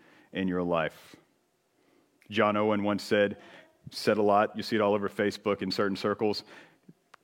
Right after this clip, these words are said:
"Be killing sin or sin will be killing you." And when, and we see that the world will be surprised when you do not join them. Look at verse four. If you're here and you trust Christ, you probably already know this.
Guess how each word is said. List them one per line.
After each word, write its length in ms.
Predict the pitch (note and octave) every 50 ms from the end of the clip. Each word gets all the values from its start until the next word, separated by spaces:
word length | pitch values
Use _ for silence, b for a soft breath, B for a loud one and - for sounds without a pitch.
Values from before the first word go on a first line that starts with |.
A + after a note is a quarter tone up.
| _ -
"Be 140 | B2 C3+ C#3+
killing 340 | C#3 - D#3 D3+ C#3 C3+ C3
sin 320 | - - C#3 B2 A#2+ A#2
or 60 | G#2+
sin 260 | F#2 - - A2+ A2 G#2+
will 80 | G#2
be 140 | G2+ G#2+ G#2
killing 400 | - - A2 G2+ G2 F#2+ F#2+ F2+
you." 180 | F2 D#2 C#2+ - - _ _ _ _ _ _ _ _ _ _ _ _ _ _ _ _ _ _ _ _ _ _ _ _ _ _ _ _ _ b b b b b b b b b
And 380 | C3+ C#3 C#3+ D3 E3 F#3+ G3 - B B B _ _ _ -
when, 600 | C3 B2 C3 C#3 C#3+ D3+ D#3 E3 E3+ F3+ E3+ C#3+ B B B B B B -
and 200 | C3+ D#3 E3+ E3
we 120 | F#3+ G3
see 200 | F#3+ - E3 D3+ D3
that 120 | D#3 D3+
the 80 | D#3+ D3
world 320 | B2+ C3+ C3+ C#3 D3 C#3+
will 160 | C3+ C3+ C3+
be 80 | C3+ C3+
surprised 640 | - D3 A#2+ - - C#3+ D3+ C#3 A#2+ A#2 A#2 -
when 100 | A#2 A2+
you 100 | A2+ A2+
do 80 | A2+ A2+
not 220 | A#2 A#2 A#2+ A2+
join 300 | G#2+ G#2+ G#2+ B2+ C#3 A2+
them. 160 | F#2 E2 F2
Look 160 | F2+ F2+ - F2
at 60 | F#2
verse 260 | G#2+ A2+ A2 A2 -
four. 400 | - - A2+ B2+ B2 F2+ E2+ - - _ _ _ _ _ b b b b b b b b b b
If 100 | B2 A#2
you're 140 | D#3 E3 C#3+
here 160 | D#3+ E3+ E3+
and 100 | D#3 D3+
you 60 | D3+
trust 320 | - - D#3+ D#3 C#3+ - -
Christ, 420 | - C#3+ B2 C#3+ D#3+ - - -
you 80 | C3+ D3
probably 560 | - - A2 A#2 D3+ C#3 A#2 G#2+ A#2 A#2 A#2
already 220 | A#2 A#2 A#2 A2+
know 200 | A2 A2+ A#2 A#2+
this. 360 | G2+ E2 D2+ - - - -